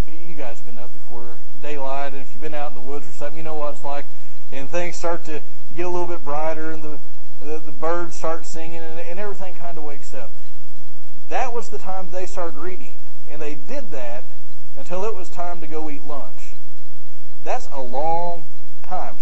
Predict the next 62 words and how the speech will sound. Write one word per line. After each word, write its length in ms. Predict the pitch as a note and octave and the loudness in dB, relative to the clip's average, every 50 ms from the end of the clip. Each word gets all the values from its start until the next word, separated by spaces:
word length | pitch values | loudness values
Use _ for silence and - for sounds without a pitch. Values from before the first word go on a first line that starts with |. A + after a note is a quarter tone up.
| - - | 0 0
about 300 | - - A#3 B3 B3+ - | 0 0 0 0 0 0
six 300 | - B3 A#3+ - - A#3 | 0 0 0 0 0 0
hours. 340 | A#3+ - - - - - | 0 0 0 0 0 0
Now, 160 | - D3+ F3 F3+ | 0 0 0 0
we 80 | - | 0
have 240 | A3+ A#3 B3 A3+ G3+ | 0 0 0 0 0
a 60 | F#3+ | 0
short 260 | - - F#3+ F#3+ F3+ | 0 0 0 0 0
service 400 | - - G#3 G3+ E3+ - - - | 0 0 0 0 0 0 0 0
here. 220 | - - - - - - - - - - - - - - - | 0 0 0 0 0 0 0 0 0 0 0 0 0 0 0
If 160 | D#3 E3 - | 0 0 0
you've 140 | F3+ - F#3 | 0 0 0
ever 140 | G#3+ G#3+ G3 | 0 0 0
been 240 | F3 G3 G3+ G3+ | 0 0 0 0
to, 180 | F#3+ F#3+ F#3 E3+ | 0 0 0 0
to 200 | - - - F3+ | 0 0 0 0
other 200 | F#3 F#3 F3+ E3+ | 0 0 0 0
churches, 420 | - - F#3+ G#3 - - G#3 - | 0 0 0 0 0 0 0 0
I 120 | F#3+ F#3 F#3 | 0 0 0
mean, 60 | F3+ | 0
we, 160 | F3+ A#3+ C4 B3 B3 - | 0 0 0 0 0 0
we 120 | - A3 B3 | 0 0 0
really 240 | A#3+ A#3+ A3+ G3+ G3 | 0 0 0 0 0
do 100 | G3+ G3 | 0 0
have 200 | F3+ F#3 - - | 0 0 0 0
a 20 | |
short 240 | - - F#3+ - - | 0 0 0 0 0
service. 320 | - A3+ G#3+ - - - - - - - - | 0 0 0 0 0 0 0 0 0 0 0
It 80 | - F#3+ | 0 0
may 140 | G3 G#3 G3+ | 0 0 0
not 200 | G3 F3 D3 - | 0 0 0 0
seem 260 | - - A3+ D#4 D#4 | 0 0 0 0 0
like 200 | A#3+ E3+ C#3 - | 0 0 0 0
it 80 | - - | 0 0
sometimes. 600 | - - A#2+ A2+ - - - A2 B2+ D3+ - - - - - - - - | 0 0 0 0 0 0 0 0 0 0 0 0 0 0 0 0 0 0
Sometimes 400 | - - G3 G3+ G3+ G3 G3 F3+ | 0 0 0 0 0 0 0 0
you 40 | - | 0
may 120 | F#3 F3+ F3+ | 0 0 0
feel 160 | - F#3 F3+ | 0 0 0
like 200 | E3+ E3+ - - | 0 0 0 0
the 60 | - | 0
two 160 | E3+ F3 E3+ | 0 0 0
ladies 220 | E3 E3 E3 D#3+ - | 0 0 0 0 0
that 60 | D3+ | 0
walked 240 | D3+ D#3 D3+ - D#3 | 0 0 0 0 0
out 180 | D#3 D3 D3 | 0 0 0
of 40 | - | 0
the 60 | - | 0
church, 300 | - D#3+ F3+ F#3 - - | 0 0 0 0 0 0
one 160 | D#3 D3 C#3+ | 0 0 0
said, 220 | C#3 - D3+ C#3 - - - - - - - - - | 0 0 0 0 0 0 0 0 0 0 0 0 0
"Whoo, 260 | C4+ F4 G4 G4 F#4 | 0 0 0 0 0
your 160 | C#4+ A#3 A#3 A#3 | 0 0 0 0
preacher 320 | - A#3+ B3 B3 - F#3 | 0 0 0 0 0 0
preaches 340 | D#3+ - G3 A3 G#3+ - - | 0 0 0 0 0 0 0
a 60 | D#3+ | 0
long 240 | D#3+ D#3+ E3 E3 D#3+ | 0 0 0 0 0
time." 400 | - F#3 G3 G3 G3+ - - - | 0 0 0 0 0 0 0 0
The 60 | - | 0
lady 240 | - - - - - | 0 0 0 0 0
said, 180 | - - B2 | 0 0 0
"No, 320 | C3+ D#3+ F#3 G#3 G#3 G#3 | 0 0 0 0 0 0